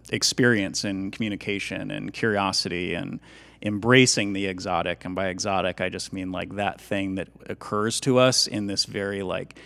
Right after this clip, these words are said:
it's strange, but it's also really attractive. Um, and, uh,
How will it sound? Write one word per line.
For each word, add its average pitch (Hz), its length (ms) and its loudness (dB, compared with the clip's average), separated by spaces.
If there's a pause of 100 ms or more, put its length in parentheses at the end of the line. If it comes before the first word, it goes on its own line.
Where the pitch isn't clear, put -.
(200)
it's - 220 -2
strange, 135 1000 2
but 110 140 6
it's 101 140 -4
also 117 320 0
really 101 360 -4
attractive. - 840 -6 (720)
Um, 95 500 -4 (500)
and, 98 380 -2
uh, 95 260 0